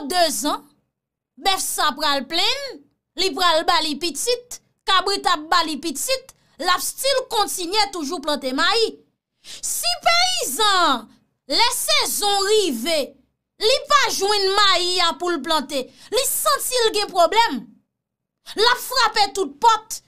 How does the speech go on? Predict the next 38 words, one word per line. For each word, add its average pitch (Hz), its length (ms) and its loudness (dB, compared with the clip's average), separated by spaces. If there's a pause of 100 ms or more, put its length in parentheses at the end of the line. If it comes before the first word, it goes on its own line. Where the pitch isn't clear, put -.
(140)
l 440 180 0
ap 494 240 -2
mande 427 340 2
eskont 440 400 0
paske 381 300 -2
l 427 120 0
konnen, 427 420 -2
si - 360 -4
l 659 180 6
pa 640 180 4
mete 508 400 0
grin 494 440 0
sa 427 320 2
an 359 180 2
ba 349 160 4
tè, 427 200 0 (200)
pi 571 240 -4
devan 359 480 2
ap 339 120 -6
pi 339 160 -6
tris. 440 320 2 (400)
Demen 480 520 2
maten, 466 400 2
l 392 120 -4
pa 381 160 0
ka 339 240 -2
manje. 339 440 0 (680)
Men 403 160 -2 (140)
nèg 403 460 0
k - 120 -2
ap 784 120 0
fè - 160 0 (100)
politik 480 680 2
nan 403 200 2
peyi 381 280 0
d 302 80 -4
Ayiti, 349 400 0
swadizan, 440 880 0